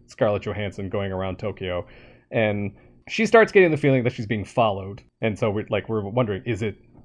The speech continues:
is it our titular watcher from earlier in the movie?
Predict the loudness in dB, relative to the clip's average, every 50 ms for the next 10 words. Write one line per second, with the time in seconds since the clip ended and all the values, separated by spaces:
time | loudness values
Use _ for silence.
0 | -20 _ -8 -8 -6 -8 -12 -14 _ -6 -4 -2 -2 -2 -4 -8 -18 _ 0 0
1 | 0 2 -2 -2 -2 -2 2 2 2 2 2 0 -2 -2 -2 -4 -2 -2 0 0
2 | 0 -2 -2 -2 -4 -2 -2 -2 -4 -4 -6